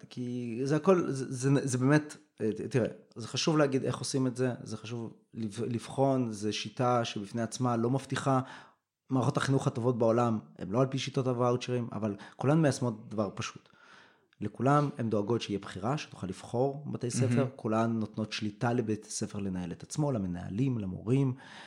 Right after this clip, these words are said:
Speaker 1: אה, כולם דואג-, דואגים למורים איכותיים, כל הדברים האלה מתקיימים, כולם גם בדרך כלל המערכות, אה, חינוך האלה לא, אה,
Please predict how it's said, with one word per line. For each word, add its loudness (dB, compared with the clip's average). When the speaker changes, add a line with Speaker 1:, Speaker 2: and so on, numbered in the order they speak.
Speaker 1:
אה, 2
כולם 2
דואג-, 4
דואגים 0
למורים 2
איכותיים, 0
כל 0
הדברים 4
האלה 4
מתקיימים, 0
כולם 2
גם 4
בדרך 0
כלל 2
המערכות, -2
אה, 2
חינוך -4
האלה 2
לא, 8
אה, 2